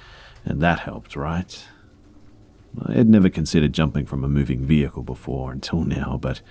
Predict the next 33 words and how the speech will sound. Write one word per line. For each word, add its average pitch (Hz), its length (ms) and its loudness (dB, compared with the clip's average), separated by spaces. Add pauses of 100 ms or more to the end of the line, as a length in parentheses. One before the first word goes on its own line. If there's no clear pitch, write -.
(520)
even 87 220 6
if 76 140 0
I 69 80 0
wanted 80 340 2
to, 107 460 -2 (180)
the 85 80 -2
back 87 260 2
doors 82 280 4
were 69 60 -4
child 85 360 0
safety - 340 -10
locked - 360 -12
and 85 260 -14 (140)
I 73 140 -4
couldn't 65 260 -2
open 80 320 0
them. - 140 -20 (680)
Trust - 360 -2
me, - 220 -20 (120)
I - 100 -6
tried. - 680 -4 (840)
I 73 140 -6
was 85 260 2 (540)
trapped - 440 2
like - 220 -6
a, 67 200 -8 (160)
a - 60 -12
caged 73 440 -2
animal, 78 440 0 (220)
just - 220 -4
waiting 73 280 -2
to - 120 -8
die. 80 300 -2